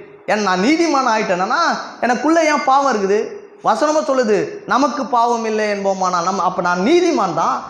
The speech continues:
அப்ப நானா பாவம் செய்யற நீதிமானா? பாவம் எனக்குள்ள இருக்கிற நீதிமானா? என்னன்னா, என்னை தேவன் அந்த அந்தஸ்துல வைத்து விட்டு, விட்டு இருக்கிறார். அப்ப நீதியா நடந்துக்க வேண்டியது என்னுடைய வேலை இருக்கு, வேலை. அவருடைய பலனை கொண்டு, அவருடைய ஆவ-,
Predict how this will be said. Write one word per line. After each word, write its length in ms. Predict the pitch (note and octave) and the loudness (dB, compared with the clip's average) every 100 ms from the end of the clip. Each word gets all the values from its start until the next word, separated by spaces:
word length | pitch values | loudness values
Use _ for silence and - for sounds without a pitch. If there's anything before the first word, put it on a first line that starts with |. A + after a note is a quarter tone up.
| - - | -8 -4
அப்ப 200 | F#3+ G3+ | 0 0
நானா 300 | G3+ G3+ G3+ | 0 0 0
பாவம் 360 | F3 G#3 G3 | 0 0 0
செய்யற 240 | F#3 E3+ E3 | 0 0 -2
நீதிமானா? 460 | D3+ C3+ A#2+ C3+ C#3 | -4 -6 -4 -4 -2
பாவம் 260 | E3+ F3+ | 0 0
எனக்குள்ள 340 | E3 D#3 D#3 D#3+ | 0 -2 0 0
இருக்கிற 260 | D3 C#3 | 0 -2
நீதிமானா? 320 | C3+ C3 A#2+ A2 | -4 -4 -4 -4
என்னன்னா, 420 | B2+ A3 B3 E3+ F#3+ - - - | -4 -2 0 0 0 -2 -8 -2
என்னை 340 | F#3 F#3 D#3+ | 0 2 0
தேவன் 460 | D#3+ B3+ C#4+ C#4+ C#4+ | 4 4 4 4 0
அந்த 240 | C4+ B3+ | 0 0
அந்தஸ்துல 560 | A3+ B3 C4 C4 B3+ A#3 | 0 0 -2 -2 -4 -2
வைத்து 300 | A3+ - G3+ | -4 -6 -8
விட்டு, 320 | E3+ E3+ D3+ - | -6 -6 -6 -6
விட்டு 220 | E3 E3 | -6 -4
இருக்கிறார். 320 | C#3+ A#2+ F2+ - - - - | -4 -4 -6 -8 -18 -16 -6
அப்ப 260 | B3 C4+ C4 | -4 0 -2
நீதியா 440 | A3+ C#4 D4+ D4 B3+ | 0 0 2 2 2
நடந்துக்க 420 | A#3+ B3+ B3 A3 | 2 2 0 0
வேண்டியது 300 | G#3 G3+ G3+ | 0 0 0
என்னுடைய 360 | G#3+ A3 A#3+ A3 | 0 2 2 2
வேலை 200 | G3 F3+ | 4 2
இருக்கு, 280 | D#3 D3+ C#3 | 2 -2 0
வேலை. 220 | E3+ F#3 - - - - - | 0 0 -6 -14 -20 -20 -4
அவருடைய 380 | E3 G3 F3+ E3+ | 0 2 2 2
பலனை 400 | F3 A3 A3+ F#3+ | 2 2 0 -2
கொண்டு, 260 | F3 D#3+ C#3+ | -4 0 0
அவருடைய 340 | D#3 D#3+ D3+ | 2 2 2
ஆவ-, 340 | D#3+ A3+ G#3 | 2 2 0